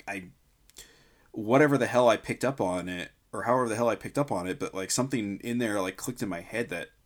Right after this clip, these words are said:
"Oh, there's something wrong with this dude, and I think he's behind everything," you know, like,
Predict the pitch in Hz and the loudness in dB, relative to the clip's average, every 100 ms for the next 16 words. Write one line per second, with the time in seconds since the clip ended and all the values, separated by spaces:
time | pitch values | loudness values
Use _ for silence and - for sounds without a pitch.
0 | - 98 82 120 117 78 69 80 95 78 | -8 -6 -4 -4 -4 -8 -8 -4 -4 -6
1 | 78 - 87 82 92 101 87 110 113 73 | -10 -8 -8 -8 -10 -10 -10 -10 -10 -10
2 | 80 107 104 78 80 - 78 80 87 90 | -6 -4 -6 -8 -14 -14 -14 -12 -10 -8
3 | 92 87 85 | -6 -6 -8